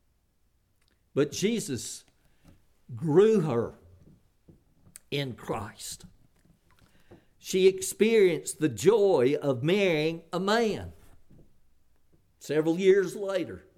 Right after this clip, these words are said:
and she had a family.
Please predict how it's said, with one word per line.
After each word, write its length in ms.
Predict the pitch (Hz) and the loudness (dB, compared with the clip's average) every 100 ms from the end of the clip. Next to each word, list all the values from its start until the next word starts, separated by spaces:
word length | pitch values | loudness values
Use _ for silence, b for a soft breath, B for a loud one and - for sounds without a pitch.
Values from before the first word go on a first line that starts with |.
| _ _ _ _ _ _ _ _ _ _ _ _ _ | _ _ _ _ _ _ _ _ _ _ _ _ _
and 220 | 151 147 | -8 -8
she 560 | - - 175 165 165 - _ _ _ | -8 -4 -4 -4 -8 -16 _ _ _
had 440 | 156 151 156 147 - | -2 0 0 -2 -6
a 80 | 135 | -10
family. 640 | - 185 170 135 104 87 | -8 -6 -6 -6 -8 -12